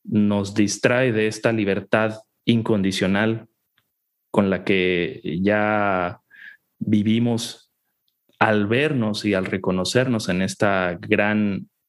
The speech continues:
experiencia de conciencia en sí, ¿no? Entonces, creo que esta libertad se empieza a reconocer como nuestro estado natural,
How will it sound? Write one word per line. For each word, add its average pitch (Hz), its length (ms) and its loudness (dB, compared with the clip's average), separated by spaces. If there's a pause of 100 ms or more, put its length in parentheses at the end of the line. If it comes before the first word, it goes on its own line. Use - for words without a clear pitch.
(100)
experiencia 117 680 0
de 98 140 -2
conciencia 101 760 -2
en 90 100 -4
sí, - 320 -4
¿no? - 320 -4 (680)
Entonces, 120 260 -2
creo 123 160 0
que 143 60 2
esta 151 160 0
libertad 123 440 0
se 123 100 0
empieza 120 480 0
a - 240 -4
reconocer 98 680 0
como 110 240 0
nuestro 92 320 -4
estado 107 320 0
natural, 98 520 -2